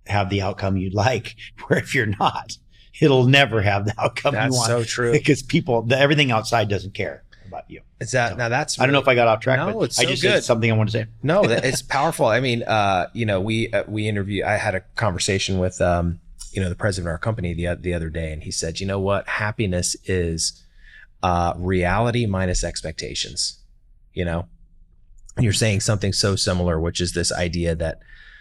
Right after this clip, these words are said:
Speaker 2: uh, if y-, you know, I, and, and the thing about anger that's really interesting as well is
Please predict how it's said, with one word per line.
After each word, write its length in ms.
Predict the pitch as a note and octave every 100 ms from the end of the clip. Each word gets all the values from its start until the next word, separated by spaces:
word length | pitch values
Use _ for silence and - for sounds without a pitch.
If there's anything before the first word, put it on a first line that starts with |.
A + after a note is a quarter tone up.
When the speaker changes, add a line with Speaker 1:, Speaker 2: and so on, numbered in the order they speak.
| - _
Speaker 2:
uh, 400 | F2 E2+ D#2+ D2+ D2+ - - - -
if 200 | G#2+ -
y-, 80 | G2
you 260 | A#2+ - A#2+
know, 100 | G2+
I, 100 | A#2+
and, 260 | - A#2+ A#2+
and 180 | C3+ A#2+
the 60 |
thing 180 | B2 G3
about 260 | E3+ G2+ -
anger 300 | C3+ F3+ B2
that's 180 | F2+ -
really 200 | G#2 G2+
interesting 400 | G2+ - G2 E2+
as 120 | D#2+
well 500 | F2+ A#2 G2 E2+ E2 - - - -
is 540 | G#2+ G2 F#2 - -